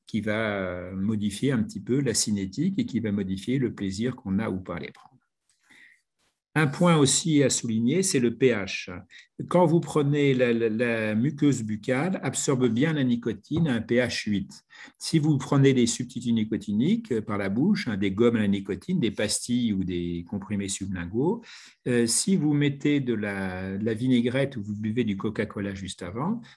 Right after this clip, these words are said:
alors ça va vous, euh, modifier le P H et l'absorption va être mauvaise. Donc, hein, si vous prenez une gomme à la nicotine, elle est plus efficace si vous avez un P H de huit, qui est le P H normal de la bouche, et non un P H de cinq, six, comme vous avez après avoir pris de la vinaigrette ou autre chose.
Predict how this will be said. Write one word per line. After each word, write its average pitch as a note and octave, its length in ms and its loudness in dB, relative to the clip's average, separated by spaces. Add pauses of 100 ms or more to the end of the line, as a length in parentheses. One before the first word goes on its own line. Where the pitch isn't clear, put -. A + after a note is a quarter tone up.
(180)
alors D#3 420 2
ça - 180 -4
va B2+ 180 -2
vous, G#2+ 520 -2
euh, F2+ 200 -6
modifier C3 760 0
le G2+ 200 0
P G2 160 -4
H C#3+ 440 -4
et C3 80 -2
l'absorption A2+ 500 -4
va C#3+ 100 0
être A#2 140 -4
mauvaise. B2 420 -2
Donc, F2+ 240 -12
hein, - 80 -12 (400)
si - 160 -8
vous A#2 60 0
prenez B2 260 2
une A2 120 4
gomme D#3 200 6
à C#3+ 60 4
la C3 80 4
nicotine, A#2+ 500 -2
elle A#2 120 0
est G#2+ 80 0
plus E3+ 280 -2
efficace B2+ 640 -2
si G#2+ 120 -10
vous G2 200 -4
avez G#2 160 -6
un F#2+ 100 -4
P G2 160 -6
H - 380 -8
de F#2 220 -8
huit, D3+ 300 -2
qui - 80 -6
est F#2+ 40 -2
le F#2 80 -8
P G2+ 100 -4
H F#2+ 200 -6
normal G#2 280 -4
de F2+ 60 -6
la F2 140 -8
bouche, C#3+ 580 -4 (100)
et A#2+ 120 0
non C#3+ 220 2
un A#2+ 100 2
P A#2 140 -2
H A#2+ 180 -2
de A2 100 -4
cinq, G#2 280 -2
six, C#3 340 -4
comme G#2 220 -2
vous G2+ 160 -4
avez F#2+ 260 -4
après G#2+ 300 -6
avoir F#2+ 540 -10
pris - 180 -6
de A2+ 60 -6
la G2 60 -4
vinaigrette F#2+ 640 -6
ou F#2 200 -8
autre G2 120 -14
chose. - 320 -20